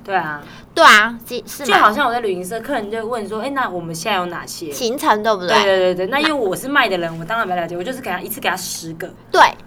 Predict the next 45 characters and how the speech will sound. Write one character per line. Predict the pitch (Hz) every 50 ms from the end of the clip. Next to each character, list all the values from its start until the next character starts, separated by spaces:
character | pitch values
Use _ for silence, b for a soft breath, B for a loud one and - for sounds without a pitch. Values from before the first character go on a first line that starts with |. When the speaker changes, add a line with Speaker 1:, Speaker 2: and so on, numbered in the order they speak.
| - -
Speaker 1:
因 | - 320
为 | 339 330
他 | 320 277
也 |
不 | - 220
知 |
道 | 220 214
有 | 202 190
哪 | 175 147
些。 | - 370 381
Speaker 2:
就 | 370
这 | 277 262 226
类 | 233 208 196 180 156
的。 | - - - -
Speaker 1:
对， | 196 190
这 | 185 - 185
类 | 180 185 175 -
的， | - - - -
我 | -
大 | 294 254 214
概 | 190 196
懂。 | 190 - 190 - - -
Speaker 2:
对， | - 330
就 |
是 | 320 - 269
要 | 285 285
这 | - - 262
样 | 233 208 190
子。 | 185 180 196
Speaker 1:
嗯。 | 240
Speaker 2:
可 | 302 -
是 | 220 440
有 | - 247
些 | 190 - 311
人 | 247
可 | 262 254
能 | 226 208
只 | 202 233
是 | 247
给 | 233 - 170 175
两 | 180 185 165 165 165
个 | - - - -
而 | -
已。 | - - - -
Speaker 1:
对， | - - 175 - -